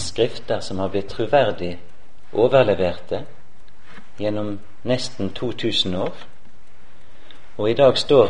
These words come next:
på skrivebordet mitt i ei presis og nøyaktig tekstutgave. Men hvordan kan jeg egentlig vite det? Jeg kan selvfølgelig begynne å forske på det, gjøre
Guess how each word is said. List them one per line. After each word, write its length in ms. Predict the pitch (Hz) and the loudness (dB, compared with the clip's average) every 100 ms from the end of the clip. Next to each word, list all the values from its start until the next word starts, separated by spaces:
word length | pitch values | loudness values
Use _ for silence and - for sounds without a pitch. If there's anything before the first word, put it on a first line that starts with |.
| - | 4
på 80 | 98 | -2
skrivebordet 720 | - 113 117 120 101 95 92 | -2 0 2 2 2 0 2
mitt 220 | 92 95 | 0 -2
i 80 | 101 | 0
ei 80 | 92 | 0
presis 760 | - - - 127 92 - - - | 0 -4 -4 -4 -4 -6 -6 -4
og 80 | 95 | -2
nøyaktig 640 | 92 107 - - 87 78 - - - - | 0 0 -2 -4 -4 -4 -6 -6 -6 -4
tekstutgave. 800 | 131 120 - 90 - 78 - - - - - - - - - - - - - - - - - - - - - - - - - - | -2 -2 -4 -4 -4 -4 -4 -6 -6 -6 -6 -6 -6 -6 -6 -6 -6 -6 -6 -6 -6 -4 -4 -4 -6 -6 -6 -6 -6 -6 -6 -4
Men 120 | 101 101 | -4 -2
hvordan 340 | 139 123 98 - | 0 2 2 0
kan 180 | - 107 | 0 0
jeg 100 | 92 | 0
egentlig 600 | 95 101 87 95 90 - - - - - - | 0 0 -2 -2 -2 -4 -4 -6 -6 -6 -4
vite 460 | 87 95 - - 85 | -2 -2 -2 -4 -4
det? 80 | 82 - - - - - - - - - - - - - | -6 -6 -6 -6 -6 -6 -6 -6 -6 -6 -6 -6 -6 -6
Jeg 80 | |
kan 100 | - | -4
selvfølgelig 500 | 95 107 123 104 101 | -4 0 2 2 0
begynne 280 | 101 104 92 | 2 2 2
å 80 | 82 - - - - - - - | 0 -4 -6 -6 -6 -6 -6 -2
forske 400 | - 101 - 113 | -2 0 0 -2
på 200 | - 87 82 | 0 -2 -2
det, 140 | 104 98 - - | -2 -4 -6 -6
gjøre 200 | 92 87 | -4 -2